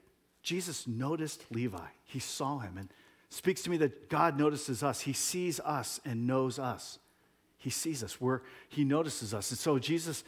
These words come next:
sees and notices Levi. And it's interesting how he's described. That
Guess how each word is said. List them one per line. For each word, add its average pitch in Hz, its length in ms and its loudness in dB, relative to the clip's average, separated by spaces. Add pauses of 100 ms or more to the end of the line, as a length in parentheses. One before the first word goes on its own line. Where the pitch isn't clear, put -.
sees 185 480 0
and 147 100 4
notices 143 440 2
Levi. 120 340 2 (1120)
And 120 140 0
it's 131 120 -6
interesting 151 280 -4
how 139 160 2
he's 131 160 -2
described. 123 560 -4 (1500)
That 101 160 -8